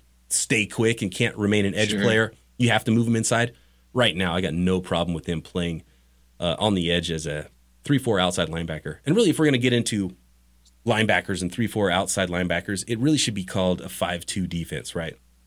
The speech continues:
Speaker 2: Yeah, no doubt.
Speaker 1: They're, they're more defensive ends than they are
Speaker 2: Yeah,
Speaker 1: linebackers.
Speaker 2: come on.
Speaker 1: Um, you gotta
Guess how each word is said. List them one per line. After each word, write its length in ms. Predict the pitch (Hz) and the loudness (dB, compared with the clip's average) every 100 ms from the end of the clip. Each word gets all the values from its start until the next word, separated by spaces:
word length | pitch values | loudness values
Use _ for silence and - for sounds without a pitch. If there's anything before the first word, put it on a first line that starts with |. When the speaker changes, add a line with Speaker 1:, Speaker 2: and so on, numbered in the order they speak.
| _ | _
Speaker 2:
Yeah, 240 | 107 104 98 | 2 4 6
no 180 | 101 98 | 4 4
doubt. 180 | 92 104 | 6 6
Speaker 1:
They're, 160 | 160 | 6
they're 200 | 107 143 | 4 4
more 180 | 131 127 | 6 4
defensive 400 | 104 104 101 90 | 2 -2 -4 -2
ends 220 | 90 90 | -2 -2
than 140 | 85 87 | -2 -4
they 120 | 87 | -2
are 240 | 82 78 - _ _ _ - | -4 -6 -10 _ _ _ 2
Speaker 2:
Yeah, 240 | 120 101 | 4 4
Speaker 1:
linebackers. 220 | 87 80 | 2 2
Speaker 2:
come 120 | - | 2
on. 100 | 110 - - _ _ _ - | 0 -2 -10 _ _ _ -4
Speaker 1:
Um, 300 | 90 85 80 - | -2 -2 -4 -6
you 100 | 101 | 0
gotta 320 | 135 117 101 | 4 4 2